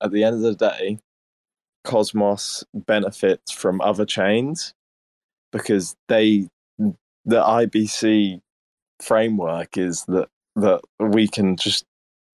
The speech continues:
like, seamlessly in-, communicate with each other. And we are gonna see that this year to the extent that no one is aware of.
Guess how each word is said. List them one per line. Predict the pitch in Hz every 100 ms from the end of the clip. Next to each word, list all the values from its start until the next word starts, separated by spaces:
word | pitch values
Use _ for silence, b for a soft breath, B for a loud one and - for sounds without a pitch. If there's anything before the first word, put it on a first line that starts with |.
| -
like, | 104 87
seamlessly | - - 127 120 107 98 - 98 92 85 - _ 117
in-, | 107 - _ _ _ -
communicate | 110 107 107 104 90 80
with | 87
each | 85 -
other. | 98 87 90 82 - B B B
And | 104 92
we | 110 110
are | 101 98 87
gonna | 104 98 90
see | - 113 104
that | 92 85
this | 85 - 92
year | 90 85 85 - _ _ _ _ _ _ _ -
to | 113
the | 101
extent | - - 104 101 82
that | 92 82
no | 104 104
one | 101 95 92 85
is | - 92 76 - - - -
aware | 98 92 98 104 82
of. | 80 - -